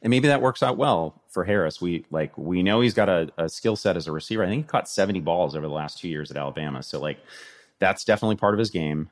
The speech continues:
He can excel at it. Again, there can be a huge workload there. I think he's gonna keep rising. I'm, it, it's probably gonna get to a point where I am uncomfortable with the, with the draft price.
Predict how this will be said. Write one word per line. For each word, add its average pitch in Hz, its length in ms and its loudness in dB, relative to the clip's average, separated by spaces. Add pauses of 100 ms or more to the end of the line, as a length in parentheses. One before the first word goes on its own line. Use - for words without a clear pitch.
He 104 120 -4
can 107 120 -2
excel 78 360 -2
at 69 120 -4
it. 73 160 -6
Again, 76 360 -4
there 69 100 -6
can 95 100 -8
be 78 100 -4
a 76 40 -4
huge 104 240 -4
workload 80 420 -2
there. 76 280 -2 (300)
I 98 100 4
think 127 260 0
he's 123 160 2
gonna 107 180 2
keep 101 240 -4
rising. 92 520 0 (520)
I'm, 92 440 2
it, 98 180 0
it's 107 160 2
probably 95 480 2
gonna 76 180 -4
get 69 200 -6
to - 120 -14
a - 40 -14
point - 280 -12
where 76 160 -8
I 73 80 -8
am 73 120 -8
uncomfortable 71 920 -10
with 73 300 -8
the, 65 400 -8
with 78 220 -8
the - 60 -4
draft 64 360 -6
price. - 440 -10